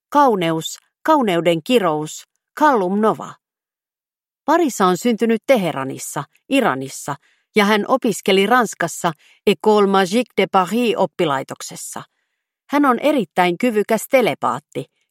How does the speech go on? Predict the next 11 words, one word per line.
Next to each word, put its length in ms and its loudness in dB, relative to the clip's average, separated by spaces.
jonka 260 2
tunnettujen 640 0
ihmissuhteiden, 1000 -2
Tristan 480 2
Kane, 320 2
Libby 280 2
Rhodes, 540 0
sekä 340 -2
kokeiden, 680 -4
aika, 420 2
mentaalikronometria, 1300 0